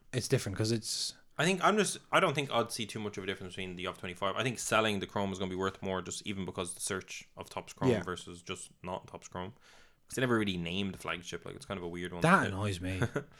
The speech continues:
Speaker 2: <laughs> You're right. Do you just call it Topps? Do you call it Topps flagship?
Speaker 1: Yeah.
Speaker 2: What do you call it?
Speaker 1: uefa
Speaker 2: Paper?
Speaker 1: Champions League collection.
Speaker 2: It's confusing.
Speaker 1: No good.
Speaker 2: But, you know, Chrome is,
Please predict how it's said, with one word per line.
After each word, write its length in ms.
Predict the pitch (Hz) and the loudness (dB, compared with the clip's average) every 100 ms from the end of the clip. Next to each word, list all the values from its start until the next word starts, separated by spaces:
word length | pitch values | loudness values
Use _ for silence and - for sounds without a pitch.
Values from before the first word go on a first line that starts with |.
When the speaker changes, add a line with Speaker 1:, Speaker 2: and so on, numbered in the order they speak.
| - | -20
Speaker 2:
<laughs> 520 | - - - _ - | -20 -20 -20 _ -2
You're 120 | 117 | 2
right. 100 | 104 | 2
Do 40 | 120 | 2
you 40 | |
just 120 | 120 | -2
call 140 | - 95 | 0 0
it 80 | - | 4
Topps? 300 | 143 139 - | 4 4 0
Do 60 | |
you 40 | 98 | 4
call 100 | 90 | 4
it 60 | 87 | 4
Topps 180 | 95 - | 0 4
flagship? 400 | 143 127 - 123 | 2 4 6 6
Speaker 1:
Yeah. 60 | |
Speaker 2:
What 80 | 123 | 6
do 40 | |
you 100 | 107 | 4
call 180 | 95 - | 4 2
it? 60 | 117 | 4
Speaker 1:
uefa 160 | 117 | 8
Speaker 2:
Paper? 320 | 117 127 131 139 | 10 12 10 8
Speaker 1:
Champions 380 | 123 110 104 | 6 4 4
League 140 | 123 104 | 4 4
collection. 680 | - 107 - - 135 123 123 - - | 0 0 2 4 4 2 -2 -10 -14
Speaker 2:
It's 80 | - | -8
confusing. 400 | - 117 104 92 | -2 2 2 2
Speaker 1:
No 100 | 113 98 | 0 0
good. 320 | 95 90 - | 0 0 4
Speaker 2:
But, 100 | 107 | 8
you 60 | |
know, 160 | 101 90 | 8 6
Chrome 320 | - 139 175 127 | 4 6 8 6
is, 220 | 92 | 4